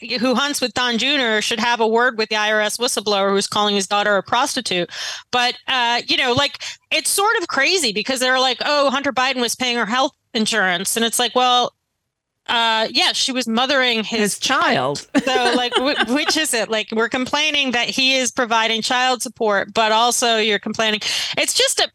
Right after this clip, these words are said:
Speaker 1: I mean, it's, as you said, it's like that, that recording of Joe Biden saying, "Hunter, we've gotta deal with this. I love you. I will support you.
Speaker 2: Right.
Speaker 1: We've gotta deal with this," is this wonderful, loving recording. And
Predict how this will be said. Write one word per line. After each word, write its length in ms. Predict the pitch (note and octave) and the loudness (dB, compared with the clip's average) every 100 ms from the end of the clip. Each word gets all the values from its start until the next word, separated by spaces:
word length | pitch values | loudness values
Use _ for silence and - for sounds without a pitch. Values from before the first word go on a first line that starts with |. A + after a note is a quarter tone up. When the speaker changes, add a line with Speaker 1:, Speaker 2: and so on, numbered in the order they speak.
| - | -2
Speaker 1:
I 80 | D#4 | 0
mean, 160 | E4+ | 2
it's, 260 | E4+ - - - | 0 -2 -6 -2
as 200 | C#4+ D4 | -2 0
you 80 | D#4 | 0
said, 240 | - F4 | 2 2
it's 240 | G#3+ - | 0 0
like 220 | A#3 A3+ - | 0 0 0
that, 400 | G#3+ A#3 C4+ - _ _ | 0 2 0 -2 _ _
that 220 | A#3 B3 B3+ | -2 -2 -2
recording 500 | B3 - C#4 C#4 A3+ | -4 0 0 2 0
of 120 | G3+ | -2
Joe 180 | F#3+ G#3+ | -2 0
Biden 320 | A3 G#3+ A3 | 0 0 0
saying, 420 | G#3 G#3+ G3+ G3 | 0 0 0 0
"Hunter, 320 | F#3+ A3+ G#3+ G3 | -2 -2 -2 -2
we've 140 | F3+ | 0
gotta 220 | F#3+ F#3+ | 0 0
deal 220 | F#3+ G3+ | 0 2
with 140 | G3 G3 | 2 2
this. 180 | F#3 F#3+ | 0 -2
I 100 | F3 | 0
love 280 | F3+ G3 | 0 0
you. 200 | F#3+ F#3+ | 0 0
I 100 | F#3 | 0
will 100 | F3 | 0
support 460 | F3 G3+ - F#3+ F3+ | -2 -4 -2 -2 0
you. 60 | F#3+ | 0
Speaker 2:
Right. 240 | F#3 F3+ | 2 2
Speaker 1:
We've 100 | B2 | 0
gotta 240 | G3 G3 | -2 -2
deal 240 | F#3+ A3+ A3 | 0 0 2
with 140 | F#3+ | 0
this," 300 | - F3 - - - - - - | 0 -2 -2 -6 -8 -10 -12 -2
is 260 | B3+ B3 - | 0 2 2
this 200 | C#4 G3+ | 0 0
wonderful, 580 | G#3 B3+ C#4+ C#4+ B3+ | 0 0 0 0 -2
loving 520 | G#3 G#3+ A3+ A#3+ A#3 A3+ | 0 0 0 0 0 0
recording. 720 | A3+ - A#3+ B3+ G#3 G3 G3 | -2 0 2 2 0 0 -2
And 480 | A3 G#3 G3+ G3 F#3 | -2 0 0 -2 -4